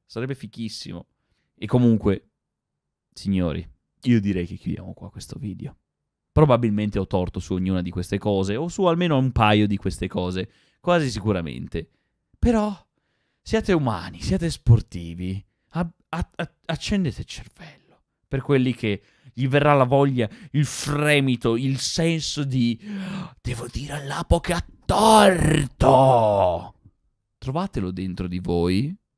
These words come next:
l-, l'interruttore, pensate un attimo e dite: "Ma davvero per un cazzo di giochino di merda che in cui indovino chi è il vincitore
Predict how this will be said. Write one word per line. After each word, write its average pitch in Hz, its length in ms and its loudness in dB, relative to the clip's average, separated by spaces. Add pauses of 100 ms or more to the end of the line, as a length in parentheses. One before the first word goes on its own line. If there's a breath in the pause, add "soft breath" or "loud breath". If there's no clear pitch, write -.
(640)
l-, 78 240 -8
l'interruttore, 92 1120 0 (680)
pensate 143 600 -2
un 92 160 -2
attimo 139 640 -4
e 101 160 -4
dite: 87 460 -8 (640)
"Ma 165 180 0
davvero 107 520 -2
per 120 280 4
un 110 240 0
cazzo - 420 -8
di 101 280 -6 (520)
giochino 135 560 -8
di 117 120 -6
merda 107 840 -4 (1120)
che - 140 -2
in 123 180 0
cui 139 200 0
indovino 127 600 2
chi 120 240 -2
è 135 40 4
il 139 160 2
vincitore 127 1000 -4